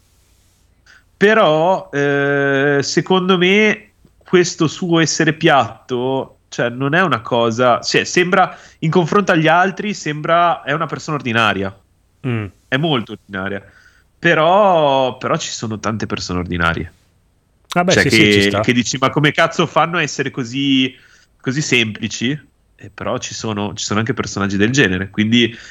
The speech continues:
Speaker 1: ci sta che l'abbiano rappresentato anche una persona che nella semplicità di,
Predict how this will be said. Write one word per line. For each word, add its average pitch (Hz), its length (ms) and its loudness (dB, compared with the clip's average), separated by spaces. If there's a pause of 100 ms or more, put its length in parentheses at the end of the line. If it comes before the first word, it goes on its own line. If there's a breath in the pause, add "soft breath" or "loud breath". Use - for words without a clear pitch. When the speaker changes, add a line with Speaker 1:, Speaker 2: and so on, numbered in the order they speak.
(160 loud breath)
Speaker 1:
ci - 160 -2
sta 127 320 0
che 147 120 0
l'abbiano 120 320 2
rappresentato 117 720 -2
anche 117 420 2
una 110 260 -2
persona 123 300 -6
che - 100 -6
nella 110 140 -2
semplicità 110 680 0
di, 101 420 -2